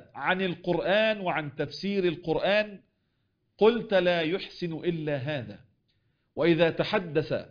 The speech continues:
وإذا تحدث عن السنة وعن أحاديث النبي صلى الله عليه وسلم، قلت لا يحسن إلا هذا. كان إماما جامعا رحمة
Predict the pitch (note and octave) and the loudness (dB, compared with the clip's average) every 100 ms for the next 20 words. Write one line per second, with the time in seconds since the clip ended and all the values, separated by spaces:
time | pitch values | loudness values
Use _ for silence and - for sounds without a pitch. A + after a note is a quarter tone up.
0 | _ B2 D#3+ D3+ D3+ - D3 A3 G3 D#3+ | _ 0 2 4 4 2 -2 0 0 2
1 | D3+ C3+ G#2 - _ _ - B2 F#3 F3 | 2 2 -2 -8 _ _ -6 0 2 0
2 | - G#3 A3 F#3 G#3 - - _ _ _ | 2 2 4 2 0 -2 -20 _ _ _
3 | _ _ C3 E3 F3 E3 - D#3+ F3+ G#3+ | _ _ 0 0 0 -4 -2 -2 -2 -4
4 | G3 F3 E3+ F#3 A3 F#3+ F#3 E3 E3 D#3 | -4 -2 -2 -4 -2 -2 0 0 0 0
5 | F3 E3+ D#3 D3+ D3 D3 C#3+ G3 G3 G3 | 0 0 0 0 0 -2 -2 -2 0 0
6 | G3+ - _ _ _ _ - G#3+ F3+ F3+ | -2 -6 _ _ _ _ 2 2 2 2
7 | E3 D#3+ E3+ - - E3 E3 D3+ _ _ | 2 2 0 -4 -4 -4 -4 -12 _ _
8 | _ _ _ F#3 E3+ D3 C3 B2 B2+ F#2 | _ _ _ 4 4 2 -2 -2 -6 -8
9 | - _ _ _ _ _ - G#3+ A#3+ G#3 | -14 _ _ _ _ _ 0 4 4 2
10 | F3 E3+ E3 F#3 F#3+ D#3+ C#3+ A#2+ G2 - | 0 0 0 0 0 -2 -6 -6 -12 -18
11 | _ - B2 D#3+ F#3+ F#3+ F3+ F3+ D#3+ C3 | _ -12 0 6 6 6 0 -2 -2 -6
12 | G#2+ F#2 - _ _ - - F3+ D#3+ | -10 -14 -20 _ _ 0 0 0 -6